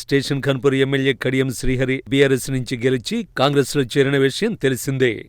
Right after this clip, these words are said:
కడియం పార్టీ మారిన అంశం ప్రస్తుతం శాసనసభ స్పీకర్ పరిధిలో ఉంది. కడియంపై అనర్హత వేటు వేయకముందే ఆయన రాజీనామా చేసే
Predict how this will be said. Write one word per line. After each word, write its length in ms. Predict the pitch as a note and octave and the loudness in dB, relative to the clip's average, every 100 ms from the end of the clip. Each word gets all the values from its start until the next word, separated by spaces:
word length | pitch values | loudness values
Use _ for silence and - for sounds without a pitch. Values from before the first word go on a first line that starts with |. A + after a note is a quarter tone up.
| - C#3+ | -2 2
కడియం 240 | D#3 D#3 B2 | 4 4 4
పార్టీ 220 | C#3+ C3 D3 | 2 2 2
మారిన 240 | C#3+ C#3+ C#3+ | 2 2 0
అంశం 300 | C3+ - C#3+ C3 | -2 -2 -2 0
ప్రస్తుతం 360 | C3+ - C3+ C#3+ C#3 - | -2 -2 -2 -2 -2 2
శాసనసభ 640 | C#3+ D3 D3 - C#3 C#3+ - | 2 4 0 0 0 0 -2
స్పీకర్ 360 | C#3+ C3+ C#3 C3+ | -2 2 2 2
పరిధిలో 340 | B2+ A#2+ D#3 | 0 2 2
ఉంది. 100 | G#3 C3+ C3 A2+ - - - | 2 2 0 0 -4 -12 -4
కడియంపై 400 | B2+ C#3 C3 C#3+ C3 | 2 2 4 6 6
అనర్హత 380 | C#3 B2+ C#3+ D3 | 4 0 2 2
వేటు 220 | C3+ C#3+ C#3+ | 4 2 2
వేయకముందే 540 | C3+ C#3 D3 C#3 C3+ C#3 | 2 4 4 2 4 4
ఆయన 160 | C3+ C3+ B2 | 4 2 2
రాజీనామా 400 | C3+ B2+ C3+ C3 - | 2 2 -2 -2 0
చేసే 280 | C3+ A#2+ | 0 2